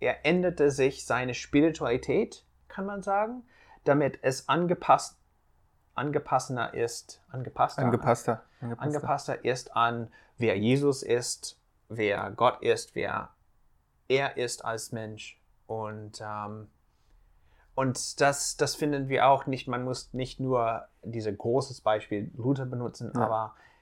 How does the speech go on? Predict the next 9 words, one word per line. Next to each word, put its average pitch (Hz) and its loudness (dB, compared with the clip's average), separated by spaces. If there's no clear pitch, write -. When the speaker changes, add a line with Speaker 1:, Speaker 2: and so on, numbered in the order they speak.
Speaker 1:
jeder 120 2
Mensch, 110 -8
ähm, 104 2
in 110 -4
dieser 107 -6
Tradition - -6
von 101 -8
Jesus 101 -8
will, 117 2